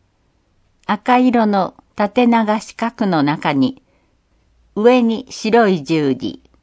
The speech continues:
下に白いハートマークが描かれています。説明終わり。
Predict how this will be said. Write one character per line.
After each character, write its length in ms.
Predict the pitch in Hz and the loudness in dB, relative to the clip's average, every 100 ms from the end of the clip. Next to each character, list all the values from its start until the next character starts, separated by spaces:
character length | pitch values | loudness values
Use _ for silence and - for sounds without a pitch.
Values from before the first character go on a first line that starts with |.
| _ _ | _ _
下 340 | - - 233 220 | -20 -4 -2 0
に 260 | 208 175 - | -2 -4 -10
白 380 | - 214 247 | -8 0 2
い 100 | 202 | 2
ハ 220 | 175 202 220 | 0 -4 -4
ー 20 | |
ト 160 | - | -4
マ 220 | 220 220 220 | -2 -2 -4
ー 20 | |
ク 160 | - 135 | -6 -2
が 220 | 123 - | -2 -2
描 240 | - 160 156 | -8 -4 -4
か 120 | 165 | -4
れ 140 | 147 | -6
て 160 | 143 139 | -4 -4
い 120 | 127 | -2
ま 200 | 123 120 | -4 -6
す。 240 | - - _ _ _ _ _ _ _ _ _ _ | -10 -20 _ _ _ _ _ _ _ _ _ _
説 380 | - 196 190 214 | -10 -8 -4 -2
明 320 | 190 175 160 | 0 0 -2
終 80 | - | -4
わ 240 | 147 139 127 | -2 -2 -4
り。 260 | 120 98 | -10 -16